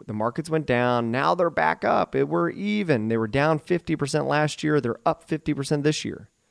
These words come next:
Now, the difference is you made fifty percent on half of your money, half the money you had the prior year. So you made fifty percent on five hundred thousand, and that's only two hundred fifty thousand dollars,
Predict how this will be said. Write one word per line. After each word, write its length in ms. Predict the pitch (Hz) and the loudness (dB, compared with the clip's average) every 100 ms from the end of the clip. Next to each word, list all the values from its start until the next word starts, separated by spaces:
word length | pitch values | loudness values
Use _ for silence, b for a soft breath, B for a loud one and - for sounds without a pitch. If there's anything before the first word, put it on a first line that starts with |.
| b b b b b b b _ _ _ _ | b b b b b b b _ _ _ _
Now, 140 | - 113 | 0 2
the 80 | 117 | 4
difference 380 | 208 - - | 4 2 0
is 160 | 101 107 | -2 -2
you 80 | 120 | 0
made 160 | 113 | -2
fifty 280 | - 107 - | -2 -6 -4
percent 320 | - 104 87 | -8 -6 -6
on 100 | 85 | -6
half 380 | - 98 87 - | -8 -10 -10 -10
of 120 | 92 | -6
your 80 | 110 | 2
money, 380 | 147 175 107 82 | 4 4 2 -4
half 220 | 107 120 | -6 -4
the 60 | 135 | -2
money 180 | 120 113 | 0 0
you 60 | |
had 140 | 107 104 | -2 -4
the 60 | |
prior 220 | 104 113 107 | -2 -2 0
year. 220 | 147 143 | -2 -6
So 160 | - | -6
you 80 | 98 | -8
made 160 | 98 - | -8 -10
fifty 340 | - 143 143 | -2 -2 -2
percent 280 | - - 95 | -8 -8 -6
on 140 | 113 | -6
five 260 | 127 87 101 | -6 -6 -2
hundred 220 | 190 427 | 0 0
thousand, 320 | - - - - | -2 -6 -12 -2
and 100 | 170 | 0
that's 220 | 262 - | 0 0
only 200 | 151 170 | 0 0
two 160 | - | 4
hundred 160 | 156 156 | 4 4
fifty 200 | 123 120 | -2 -2
thousand 300 | 135 131 156 | 2 2 4
dollars, 480 | 226 339 117 - | 0 2 -2 -4